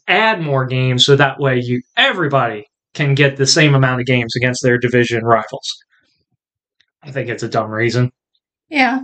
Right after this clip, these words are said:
Speaker 1: I mean, I'm not gonna, I'm not gonna be angry if they added the two games just for, like, money purposes or whatever. It's like, "Yeah, sure,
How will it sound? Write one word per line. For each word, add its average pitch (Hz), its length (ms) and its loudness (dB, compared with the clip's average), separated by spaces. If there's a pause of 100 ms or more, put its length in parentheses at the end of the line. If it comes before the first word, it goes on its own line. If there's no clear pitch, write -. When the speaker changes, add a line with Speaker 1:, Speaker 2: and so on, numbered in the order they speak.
(120)
Speaker 1:
I 285 60 4
mean, 262 100 4
I'm 247 120 2
not 202 120 -2
gonna, 151 160 -2 (480)
I'm 277 100 -8
not 285 180 2
gonna 185 120 -2
be 131 220 0 (380)
angry 202 440 2
if 143 120 2
they 151 140 2
added 170 380 0
the 139 160 -2
two 165 140 4
games 156 320 2
just 147 340 2
for, 123 220 0
like, 107 220 0
money 147 480 6
purposes 120 640 0
or 123 80 2
whatever. 127 320 4
It's 160 160 2
like, 185 220 2
"Yeah, 392 240 6
sure, - 340 2